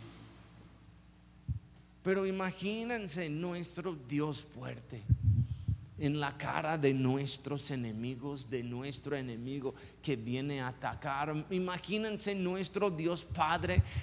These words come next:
en la cara de este virus covid, de este año dos mil veinte, que tal vez para nosotros ha sido tan difícil y tan grande,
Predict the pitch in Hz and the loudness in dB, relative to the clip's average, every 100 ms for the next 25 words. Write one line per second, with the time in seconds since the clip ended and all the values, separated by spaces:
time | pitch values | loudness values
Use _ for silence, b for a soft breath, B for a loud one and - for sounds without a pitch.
0 | B 180 165 156 147 - 156 170 170 170 | B 4 4 2 -4 4 6 6 6 6
1 | 151 147 143 139 135 160 - 175 156 147 | 6 6 6 6 4 2 2 4 4 4
2 | 160 175 147 - 156 156 143 160 202 - | 0 0 0 -2 0 2 2 0 0 -12
3 | - - - B B B - 156 165 180 | -6 -6 -6 B B B 2 4 4 2
4 | - 190 180 190 185 175 175 135 180 165 | 6 6 8 6 6 6 6 6 6 6
5 | 170 175 151 196 - 170 - B - 180 | 6 6 4 2 4 2 0 B 6 6
6 | 170 185 - 185 190 180 165 180 175 190 | 8 4 6 6 6 4 2 2 4 4
7 | 190 156 165 - 190 190 185 180 185 196 | 4 4 4 4 4 2 4 4 4 2
8 | 180 151 185 - 180 165 170 185 175 165 | 0 0 0 4 4 2 4 2 4 4
9 | 165 175 185 | 4 4 2